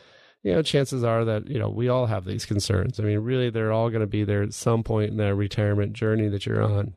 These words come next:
So what, what you have to do is, you know, for that reason, we have to not focus as much on just what investments to buy or what assets, but really it's more about having an overall plan.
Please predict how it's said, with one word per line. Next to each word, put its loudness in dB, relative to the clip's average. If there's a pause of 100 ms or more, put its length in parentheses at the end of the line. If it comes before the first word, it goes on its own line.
(300)
So 0
what, 0
what -2
you 2
have 0
to -4
do 0
is, 0
you -6
know, 4
for -2
that 0
reason, 0
we 2
have -2
to 0 (120)
not 0 (140)
focus -2
as -2
much 0 (180)
on 0
just -2
what 0
investments 0
to -4
buy 2
or 0
what 0
assets, 0 (680)
but -2
really 2
it's -6
more 2
about -2
having 2
an 0
overall 0
plan. 0